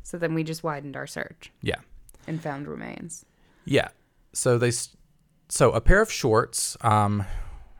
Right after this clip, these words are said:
Speaker 2: were found floating in a river about fourteen hours walking distance from where the backpack was discovered. The bone remnants were found, uh, several walking hours away again as well, further up north.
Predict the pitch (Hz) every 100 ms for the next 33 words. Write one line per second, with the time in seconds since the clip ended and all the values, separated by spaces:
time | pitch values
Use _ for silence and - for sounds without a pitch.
0 | _ _ _ _ 131 123 120 107 107 123
1 | 117 104 117 131 135 101 107 98 101 87
2 | - 87 - 143 110 104 104 - 104 -
3 | 104 90 - 92 - - 101 90 90 95
4 | 87 - - 82 - 78 - - 95 -
5 | 62 - - - - - - - _ _
6 | - 113 98 151 202 147 110 101 110 -
7 | 123 107 107 101 98 98 98 - - 98
8 | 92 - 110 135 127 117 - 135 107 120
9 | 139 110 87 85 95 104 78 80 95 107
10 | - - 104 - 82 73 107 - 98 92
11 | 101 90 73 101